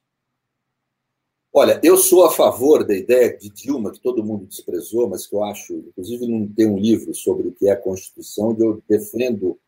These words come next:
a legitimidade jurídica da postura dela, que é a ideia de você ter.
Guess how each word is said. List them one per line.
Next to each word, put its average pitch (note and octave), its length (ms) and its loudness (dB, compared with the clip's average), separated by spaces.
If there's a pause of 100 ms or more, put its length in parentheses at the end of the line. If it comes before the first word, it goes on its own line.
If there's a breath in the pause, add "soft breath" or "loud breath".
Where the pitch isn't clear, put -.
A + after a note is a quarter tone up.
(440)
a F#2 80 0
legitimidade A2 840 2
jurídica A2 600 -2
da E2+ 100 -4
postura E2+ 420 -6
dela, D#2 360 -8
que F#2+ 80 -4
é G#2+ 60 0
a A#2 40 2
ideia A2 340 0
de A#2 80 -4
você B2 300 0
ter. G#2+ 340 0